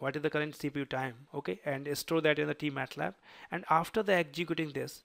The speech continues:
we subtract the previous C P U time from the current C P U time. So we get the time with, uh, which is, uh, taken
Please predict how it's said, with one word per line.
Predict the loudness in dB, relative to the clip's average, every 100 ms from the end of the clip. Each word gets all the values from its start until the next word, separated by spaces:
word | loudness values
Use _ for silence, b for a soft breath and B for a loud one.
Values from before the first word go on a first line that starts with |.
| _
we | -4 -2
subtract | 2 0 2 0 2 2
the |
previous | 2 0 2 2 2
C | 0 -2
P | -2
U |
time | 2 0 0 -4
from | -4 -2
the | -4
current | 0 0 0
C | -4 -8
P | -8
U |
time. | -8 -10 -12 _ -6
So | -2 -2
we | -2 4
get | 6 6 6
the | 6 6 4 4
time | 4 4 0 -4
with, | -6 -6 -6
uh, | -4 -4 -2
which | -2 0
is, | 2 2
uh, | 2 2 -4 B 2
taken | 2 4 0 0